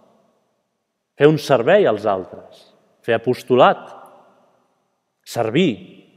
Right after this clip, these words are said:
I parla de santificar la realitat,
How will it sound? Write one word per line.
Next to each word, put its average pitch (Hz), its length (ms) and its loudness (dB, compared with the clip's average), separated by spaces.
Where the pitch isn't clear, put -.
I 139 100 -4
parla 139 580 6
de 120 80 4
santificar 135 760 2
la 135 200 4
realitat, 117 640 2